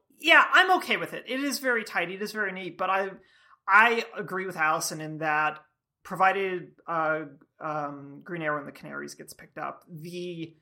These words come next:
ways in which that can inform that show going forward, I think, makes up for that. And the ways in which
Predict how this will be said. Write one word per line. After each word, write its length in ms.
ways 400
in 100
which 220
that 180
can 140
inform 640
that 200
show 300
going 320
forward, 420
I 60
think, 300
makes 260
up 180
for 120
that. 340
And 160
the 80
ways 300
in 180
which 420